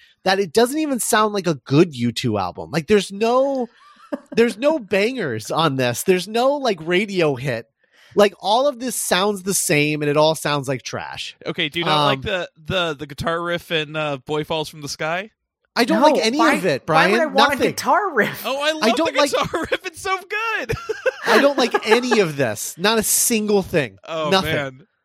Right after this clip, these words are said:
Speaker 2: I, the thing that strikes me with it, and, like, again, the caveat being musical theater, not normally my bag in the first place, but I can get myself in the space to have fun with it. Uh,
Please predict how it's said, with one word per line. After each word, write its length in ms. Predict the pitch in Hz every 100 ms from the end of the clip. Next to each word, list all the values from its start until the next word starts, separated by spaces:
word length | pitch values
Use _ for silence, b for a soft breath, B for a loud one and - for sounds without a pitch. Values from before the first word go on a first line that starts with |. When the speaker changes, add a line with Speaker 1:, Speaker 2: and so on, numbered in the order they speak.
| _ _ -
Speaker 2:
I, 60 | 190 208 -
the 180 | 208 233
thing 260 | 349 415
that 200 | 403 - -
strikes 320 | - 196 190
me 80 | 180
with 80 |
it, 100 | 175 175
and, 140 | 175
like, 260 | 170 170 -
again, 460 | 214 180 120 104
the 80 | -
caveat 520 | 190 208 202 190 156
being 400 | 165 165 151 143 _ _ _ _ _ _ _ -
musical 340 | 302 349 262
theater, 320 | 254 240 214
not 220 | 185 196
normally 320 | 180 190 190 180
my 160 | 175
bag 320 | 156 165 160
in 80 | 151
the 40 | 123
first 280 | 143 143
place, 280 | - 139 135 -
but 140 | 107 117
I 100 | 131
can 340 | - 131 117 - _ _ _ -
get 180 | 196
myself 420 | 185 170 165 151 135
in 140 | 139
the 160 | 127 113
space 440 | - 110 117 -
to 340 | - 113 98 -
have 220 | 110 107
fun 160 | 110 120
with 100 | 139
it. 140 | 143 _ b b _
Uh, 360 | 131 131 117 104